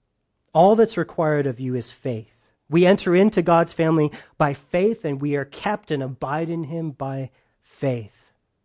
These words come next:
So I ask everyone this question: do you desire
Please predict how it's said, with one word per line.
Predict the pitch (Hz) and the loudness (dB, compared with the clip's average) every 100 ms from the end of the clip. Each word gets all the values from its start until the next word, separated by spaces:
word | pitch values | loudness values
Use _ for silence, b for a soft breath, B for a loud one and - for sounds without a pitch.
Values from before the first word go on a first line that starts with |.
| _ _ _ _ | _ _ _ _
So | - 143 | -4 -2
I | |
ask | 143 151 160 151 | 0 -2 -2 -4
everyone | 143 175 170 170 | -2 2 2 2
this | 156 | -2
question: | - 143 - 120 107 101 | -4 -6 -4 -12 -12 -8
do | 143 160 | -2 0
you | 170 170 151 | 2 2 0
desire | 151 127 123 131 131 123 | -2 -6 -4 -4 -4 -6